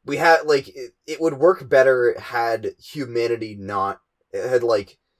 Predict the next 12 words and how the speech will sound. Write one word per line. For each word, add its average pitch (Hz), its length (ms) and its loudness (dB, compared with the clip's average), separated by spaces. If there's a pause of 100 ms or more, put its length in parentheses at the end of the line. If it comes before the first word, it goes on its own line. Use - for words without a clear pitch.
(380)
if 131 160 -2
this 143 240 -2
were 127 300 0
a, 110 220 -2
a, 104 200 0
a 98 100 0
work 107 380 -2
where, 110 120 0
like, 95 200 -2
humanity 104 600 -12
were 90 920 -4 (640)
v-, 90 520 -18